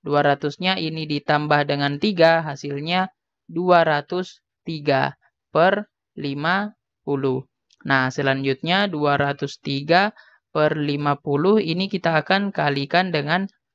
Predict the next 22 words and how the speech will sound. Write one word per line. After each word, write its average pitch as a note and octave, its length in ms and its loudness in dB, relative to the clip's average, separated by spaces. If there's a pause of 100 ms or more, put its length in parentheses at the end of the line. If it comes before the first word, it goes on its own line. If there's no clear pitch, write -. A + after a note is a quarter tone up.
seratus D#3 640 0 (100)
persen. E3 560 0 (400)
Nah, D3+ 160 2
ini F3 160 -2
boleh E3+ 320 2
kita E3+ 300 2
bagi D#3 340 0
lebih D#3 320 -2
dulu, C#3 320 -2
biar D3 400 2
angkanya D3 480 -4
semakin D3+ 480 -4
kecil. C#3 480 -2 (540)
Nah, C#3+ 160 4
seratus D3 800 0 (240)
bisa F#3+ 320 2
dibagi E3+ 480 0
lima D#3 240 0
puluh, C#3+ 400 -2
hasilnya C#3+ 560 0
adalah D3+ 480 2
dua. D3 480 -2